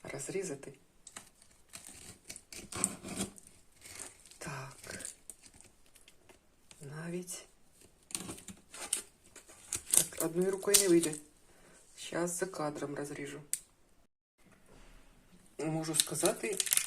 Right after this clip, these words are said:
зовсім не вийшов. Білий всередині.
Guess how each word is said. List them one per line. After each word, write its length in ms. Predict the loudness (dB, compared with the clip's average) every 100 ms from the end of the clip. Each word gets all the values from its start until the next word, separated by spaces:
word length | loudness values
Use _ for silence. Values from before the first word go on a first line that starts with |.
| 8 8 8
зовсім 600 | 6 6 8 6 4 8 8 8 2 2 4
не 220 | 6 4
вийшов. 460 | 6 6 8 4 6 4 4 -2 -6 -8 -10 -4 0 4 2 0 -10 -10 -12 -12 -8 -8 -8 -10 -10 -10 -6 -6 -4 -8 -10 -14 -20 -20 -20 -20 -20 -20 -20 -20 -20 _ _ _
Білий 440 | -8 -4 -2 -4 -4
всередині. 720 | -6 -6 -4 -6 -8 -12